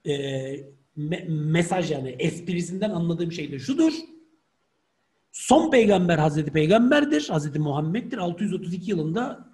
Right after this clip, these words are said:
rahmetli oldu. E, Allah razı olsun, e, aleyhisselam. E, Allah gani gani rahmet eylesin. Hazreti İsa'nın yeryüzüne dönüp de yapacağı başka hiçbir şey yok.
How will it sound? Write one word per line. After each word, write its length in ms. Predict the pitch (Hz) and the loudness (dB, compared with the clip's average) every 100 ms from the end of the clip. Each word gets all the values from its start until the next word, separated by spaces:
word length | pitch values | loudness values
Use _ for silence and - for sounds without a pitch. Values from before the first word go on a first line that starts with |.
| 180 | -2
rahmetli 460 | 202 196 202 185 | 0 2 0 0
oldu. 440 | 175 135 147 226 - - _ 180 | -2 -2 -4 -6 -10 -20 _ -10
E, 180 | 139 | -8
Allah 280 | 160 165 175 | -2 0 0
razı 260 | 170 160 170 | 0 -2 -2
olsun, 420 | 160 165 220 190 165 | -4 -6 -10 -10 -8
e, 300 | 135 135 139 | -6 -6 -6
aleyhisselam. 760 | 143 143 135 139 135 233 240 160 | -4 -4 -4 -6 -6 -6 -10 -12
E, 40 | |
Allah 460 | 143 143 139 147 143 | -12 -8 -8 -8 -4
gani 180 | 151 147 | -2 0
gani 200 | 135 135 | -2 -2
rahmet 300 | 127 131 127 | -4 -8 -10
eylesin. 460 | 127 127 294 - _ _ _ _ _ _ _ _ _ _ _ _ _ - | -12 -14 -14 -18 _ _ _ _ _ _ _ _ _ _ _ _ _ 0
Hazreti 340 | 170 185 262 | 4 6 6
İsa'nın 300 | 269 262 269 | 6 8 8
yeryüzüne 440 | 247 240 240 254 226 | 8 8 8 6 8
dönüp 200 | 254 254 | 6 6
de 60 | |
yapacağı 360 | 226 226 240 208 | 6 8 6 6
başka 220 | 220 233 | 6 6
hiçbir 200 | 254 214 | 4 4
şey 120 | 196 | 2
yok. 260 | 127 - | 0 -4